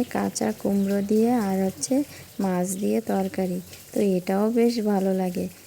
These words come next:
কাঁচা কুমড়োর তরকারি কে কে খাও অবশ্যই কমেন্টে জানাবে। তো চলো ভিডিওটি আর বেশি বাড়াবো না, এখানেই শেষ করব। তোমাদের যদি ভালো লাগে তাহলে অবশ্যই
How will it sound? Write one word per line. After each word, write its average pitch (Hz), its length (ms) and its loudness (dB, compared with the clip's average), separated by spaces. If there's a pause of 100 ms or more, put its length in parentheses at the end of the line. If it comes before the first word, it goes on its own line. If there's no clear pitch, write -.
(220)
কাঁচা 190 380 -4
কুমড়োর 196 360 -2 (100)
তরকারি 190 400 -2 (100)
কে 190 100 0 (120)
কে 202 100 -2 (120)
খাও 196 200 -2 (120)
অবশ্যই 190 540 -4
কমেন্টে 196 420 -2 (100)
জানাবে। 180 420 -2 (960)
তো 226 80 -4 (160)
চলো 190 260 0 (200)
ভিডিওটি 190 480 0 (120)
আর 190 80 -4 (100)
বেশি 190 200 -4 (140)
বাড়াবো 185 400 -2
না, 180 40 -2 (140)
এখানেই 190 360 -4 (100)
শেষ 185 200 -4 (140)
করব। 185 220 -4 (760)
তোমাদের 202 340 -2 (100)
যদি 202 200 -2 (120)
ভালো 185 280 0
লাগে 196 200 -2 (120)
তাহলে 190 320 -2 (160)
অবশ্যই 185 600 -4